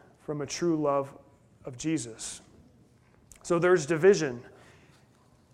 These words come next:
And so in the midst of this division within the church, one would possibly think that John would come, like we would probably be taught in the world today, to come to play peacemaker.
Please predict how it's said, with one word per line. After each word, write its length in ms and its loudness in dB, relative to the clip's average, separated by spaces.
And 120 -2
so 180 10
in 80 8
the 60 4
midst 300 6
of 140 4
this 200 2
division 840 2
within 680 2
the 80 -8
church, 640 2
one 180 4
would 140 0
possibly 460 4
think 240 0
that 80 2
John 360 6
would 140 2
come, 520 4
like 320 4
we 140 0
would 160 2
probably 480 8
be 160 2
taught 380 8
in 320 -4
the 80 -2
world 380 6
today, 500 -2
to 100 2
come 220 8
to 80 6
play 220 4
peacemaker. 680 -4